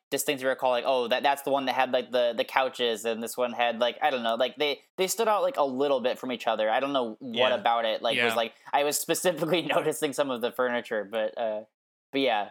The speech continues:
Speaker 3: Yeah, I think, like, grounding myself in, like, who's in what's room, and, like, I found myself remembering faces and not names, like, th-, 'cause this movie throws, like, all of the names at you at once that, like, I really only held on to a couple, but I found myself,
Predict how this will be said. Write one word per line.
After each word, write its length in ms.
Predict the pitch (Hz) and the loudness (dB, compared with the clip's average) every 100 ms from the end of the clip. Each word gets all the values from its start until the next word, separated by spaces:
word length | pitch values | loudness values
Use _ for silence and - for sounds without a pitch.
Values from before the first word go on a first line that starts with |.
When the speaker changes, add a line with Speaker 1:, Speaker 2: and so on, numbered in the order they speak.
| - | 2
Speaker 3:
Yeah, 200 | 170 165 | 4 6
I 80 | 185 | 4
think, 280 | 262 269 208 | 2 -2 0
like, 320 | 202 - - _ | 0 -2 -14 _
grounding 380 | - 175 220 208 | -4 0 0 0
myself 420 | 170 151 160 143 | 0 0 0 0
in, 80 | 151 | -2
like, 160 | 143 135 | -4 -4
who's 320 | - 139 139 | -6 -8 -6
in 140 | 135 | -6
what's 260 | 127 131 135 | -2 -2 -2
room, 360 | 127 123 123 123 | -10 -8 -6 -6
and, 120 | 123 | -4
like, 240 | 123 120 - | -2 -2 -2
I 100 | 127 | -2
found 220 | 143 139 | 0 -2
myself 340 | 131 139 127 - | -2 -4 -6 -4
remembering 420 | 131 127 120 113 | -4 -4 -6 -10
faces 520 | - 120 120 - 120 | -6 -6 -6 -8 -10
and 80 | 113 | -8
not 220 | 117 - | -8 -8
names, 540 | 117 110 117 135 143 | -10 -10 -8 -10 -8
like, 140 | 143 139 | -8 -8
th-, 120 | 151 | -10
'cause 120 | - | -10
this 200 | 143 165 | -10 -8
movie 320 | 196 175 143 - | -6 -2 -4 -4
throws, 360 | 139 139 131 - _ _ _ - | -4 -2 -4 -12 _ _ _ -4
like, 220 | 123 - _ _ - | -4 -6 _ _ 0
all 220 | 214 202 | 2 4
of 60 | 180 | 2
the 80 | |
names 280 | 175 170 147 | 0 0 -2
at 100 | 160 | -2
you 120 | 139 131 | -2 -2
at 140 | 123 | -2
once 420 | 127 135 127 - | -2 -2 -4 -10
that, 180 | 135 131 | -8 -4
like, 240 | 127 123 | -4 -2
I 60 | 131 | -4
really 340 | 127 135 127 | -2 -2 0
only 200 | 127 127 | -2 -4
held 200 | 127 127 | -6 -4
on 120 | 120 123 | -4 -4
to 120 | 117 | -6
a 80 | 117 | -8
couple, 360 | - 117 113 | -6 -6 -6
but 120 | 104 123 | -4 -2
I 80 | |
found 200 | 127 180 160 | 0 0 0
myself, 400 | 147 139 127 | -2 -2 -4